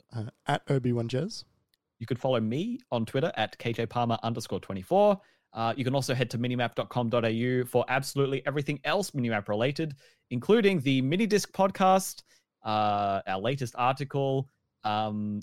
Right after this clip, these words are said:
Speaker 2: you won't, the only thing you won't be able to find there are the Patreon exclusive shows, like the one we just released today,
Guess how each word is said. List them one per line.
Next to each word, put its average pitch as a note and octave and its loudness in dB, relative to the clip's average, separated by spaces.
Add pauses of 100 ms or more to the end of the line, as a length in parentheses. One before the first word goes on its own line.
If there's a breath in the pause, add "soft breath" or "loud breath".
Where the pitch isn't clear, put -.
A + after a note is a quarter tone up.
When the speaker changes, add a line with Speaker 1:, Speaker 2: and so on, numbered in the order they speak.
(180)
Speaker 2:
you C3 -4
won't, G#3+ -2
the F#3+ 2
only C4+ 2
thing A#3+ -2
you F#3+ 0
won't A#3 0
be - 0
able E3+ 4
to A#2+ 0
find G2+ 0
there C#3 4
are E3+ 2
the C#3+ -4
Patreon G3 -4
exclusive D3+ -2
shows, B2 0
like B2+ 0
the C3 -4
one C3+ 2
we B2 0
just C3+ -4
released B2 -2
today, D3+ 2